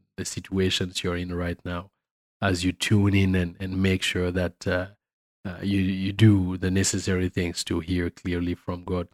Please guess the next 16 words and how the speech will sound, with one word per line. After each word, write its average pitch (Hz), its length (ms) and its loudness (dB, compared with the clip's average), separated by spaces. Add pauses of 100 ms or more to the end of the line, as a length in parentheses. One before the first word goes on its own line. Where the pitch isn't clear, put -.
(500)
You 123 80 6
know, 151 80 10
Ray, 139 260 12
there's, 123 280 12
there's 120 260 10
a 117 60 10
question 151 420 8 (100)
<laughs> - 80 -10
that 107 120 6
is 104 200 4
burning 107 520 6
in, 98 160 0 (440)
in 107 200 4
my 113 240 10
mind, 104 540 6 (460)
um, 104 440 4